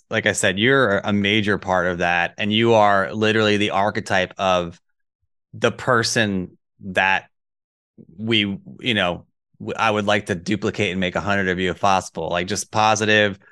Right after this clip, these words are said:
talented, a-, and just, you know, like, f-, ch-, you know, fits all the bills, like, deserves everything that comes your way. Like, you are just an amazing human being. And I, I think, like,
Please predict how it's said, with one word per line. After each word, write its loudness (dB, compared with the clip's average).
talented, 2
a-, -4
and 0
just, -4
you 0
know, -2
like, -2
f-, -20
ch-, -12
you -2
know, -2
fits -2
all 4
the 0
bills, 0
like, -4
deserves 4
everything 0
that 0
comes 0
your -2
way. 2
Like, -2
you -2
are 2
just -2
an -2
amazing -2
human -4
being. -4
And -2
I, 0
I 0
think, -2
like, 0